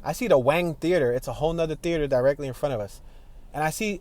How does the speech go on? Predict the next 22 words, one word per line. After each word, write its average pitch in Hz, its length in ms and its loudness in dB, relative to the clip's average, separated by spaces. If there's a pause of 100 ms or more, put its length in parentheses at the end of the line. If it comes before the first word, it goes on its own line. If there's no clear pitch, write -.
Greater 190 420 2
Boston 170 500 6
Chinese 175 460 -4
Golden 156 400 -2
Age 156 260 -6
Center 151 280 -4
van, 156 320 -2
that 131 120 0
white 156 200 4
van 160 240 -4
that 165 80 -4
just 156 200 -12
turned 196 300 -6
in 180 60 -6
front 190 180 -2
of 208 80 2
us, 214 260 0 (1000)
um, 123 300 0
was 117 120 -4
from 131 140 -8
that 123 120 0
agency. 113 500 -6